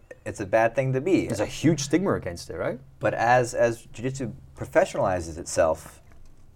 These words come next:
Speaker 1: you're gonna want the best training. You're gonna wanna live in the place that's most conducive to a healthy lifestyle. And, you know, maybe getting into San Diego is a goal for many athletes. So I, I'm all for it. I think, uh,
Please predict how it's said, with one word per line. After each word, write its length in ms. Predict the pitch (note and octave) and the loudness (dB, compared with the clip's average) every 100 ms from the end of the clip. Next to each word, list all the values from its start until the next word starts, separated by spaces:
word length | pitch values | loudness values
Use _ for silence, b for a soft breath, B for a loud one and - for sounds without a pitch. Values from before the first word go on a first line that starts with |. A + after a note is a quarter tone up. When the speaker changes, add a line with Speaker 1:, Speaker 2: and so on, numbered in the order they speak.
| - | -16
Speaker 1:
you're 140 | G#2 A2+ | -4 4
gonna 180 | C#3 A#2 | 4 4
want 240 | B2 B2+ | 2 -2
the 60 | F#2+ | -2
best 260 | F#2 - | -2 -2
training. 380 | - A2 D#2 C2 | -6 -6 -6 -10
You're 80 | E2+ | -4
gonna 180 | G2 F#2+ | -2 0
wanna 280 | F#2 F#2+ F2+ | 0 0 -2
live 400 | G2 G#2+ F2+ F2+ | 0 0 -2 -6
in 140 | F#2+ | -6
the 80 | F2 | -6
place 240 | - F#2+ | -4 -4
that's 180 | F#2 E2 | -4 -8
most 220 | F#2 F2 | -8 -8
conducive 720 | - F2 G#2+ B2 - F2 D2+ - b b | -8 -8 -4 -4 -2 -6 -6 -16 b b
to 420 | - F2 E2 D#2+ C#2 - | -4 0 0 -2 -8 -8
a 80 | D2+ | -6
healthy 260 | - F2 F#2 | -4 -4 -2
lifestyle. 540 | F#2 G2 - D#2+ C#2+ | -2 -2 -2 -4 -4
And, 120 | D2+ | -8
you 60 | E2+ | -8
know, 100 | E2 | -8
maybe 220 | F2+ F2+ | -8 -6
getting 200 | F#2 F#2 | -6 -6
into 120 | F2 | -6
San 200 | E2+ G2+ | -4 -4
Diego 360 | F#2+ G2 A#2 G2 | 0 2 4 4
is 140 | G2 | 2
a 60 | G2+ | 0
goal 180 | G#2+ A2 | -4 -4
for 180 | A#2 A2+ | -4 -2
many 240 | B2 G#2+ | 0 -2
athletes. 420 | D#2+ - D2 - - | -4 -6 -12 -12 -12
So 400 | - F2+ E2+ E2 b b b b b b | -2 0 0 -4 b b b b b b
I, 240 | - A#2+ F3 | 4 6 6
I'm 280 | C#3+ F3 E3+ | 6 6 6
all 100 | C#3+ | 4
for 280 | C3+ F2 | 2 0
it. 80 | - | 0
I 100 | F#2+ | -2
think, 340 | G2+ C3 B2 - | -2 -2 -4 -2
uh, 440 | G#2 F#2+ F2+ F2 | 2 4 2 0